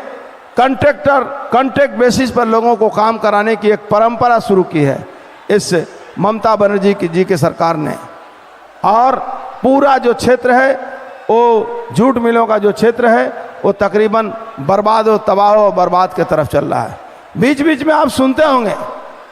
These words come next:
कि माननीय मुख्यमंत्री जी कहते हैं कि जूट मिल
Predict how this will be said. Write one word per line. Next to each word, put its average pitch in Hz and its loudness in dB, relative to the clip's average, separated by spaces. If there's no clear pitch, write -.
कि 180 2
माननीय 254 2
मुख्यमंत्री 269 2
जी 262 2
कहते 226 0
हैं 247 -2
कि 240 2
जूट 277 2
मिल 277 2